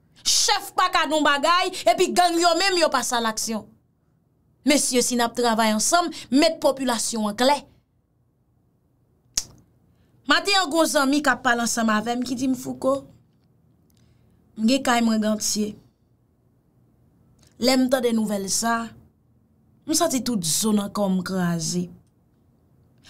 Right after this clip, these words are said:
Pou kantite sakrifis m fè pou mwen fè ti kay sa a, zanmi an, an Frans, pèp ayisyen ou konn bagay yo kòman yo ye an Frans.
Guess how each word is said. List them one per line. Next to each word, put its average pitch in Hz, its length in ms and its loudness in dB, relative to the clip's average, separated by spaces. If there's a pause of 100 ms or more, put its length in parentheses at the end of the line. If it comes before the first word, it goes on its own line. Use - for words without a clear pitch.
(140)
Pou 320 160 2
kantite 320 440 0
sakrifis 294 800 -4
m 247 160 -2
fè 285 300 0 (760)
pou 277 120 -2
mwen 262 100 4
fè 226 180 0
ti 220 240 -2
kay 202 320 -2
sa 185 200 -4 (100)
a, 175 40 -16 (400)
zanmi 214 400 2
an, 208 100 -6
an 208 140 -6
Frans, 202 600 -4
pèp 180 200 -12
ayisyen - 440 -6 (1300)
ou 214 100 -12
konn 214 180 2
bagay 208 320 -2
yo 202 100 -6
kòman 190 280 -2
yo 202 140 -4
ye 311 120 -2
an 190 160 -6
Frans. - 440 -6